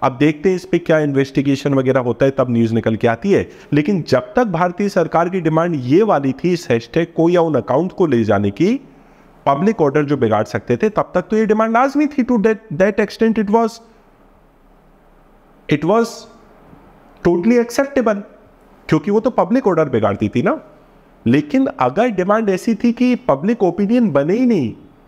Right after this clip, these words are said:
फार्मर प्रोटेस्ट को जो कंस्ट्रक्टिव रूप में भी क्रिटिसाइज कर रहे हैं, अगर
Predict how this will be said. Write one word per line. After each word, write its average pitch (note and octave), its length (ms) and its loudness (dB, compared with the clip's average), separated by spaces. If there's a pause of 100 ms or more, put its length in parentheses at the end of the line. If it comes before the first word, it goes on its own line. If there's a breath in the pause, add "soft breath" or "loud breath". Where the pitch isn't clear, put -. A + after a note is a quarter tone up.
(240)
फार्मर F3 460 0
प्रोटेस्ट D#3+ 680 -2 (840 soft breath)
को A3+ 100 2
जो B3 160 0
कंस्ट्रक्टिव A3+ 720 -2
रूप A3+ 220 0
में A3+ 100 2
भी A#3 80 0
क्रिटिसाइज G3+ 580 0
कर C#3+ 180 0
रहे G#2+ 120 -2
हैं, G2 160 -8 (340)
अगर A3+ 300 0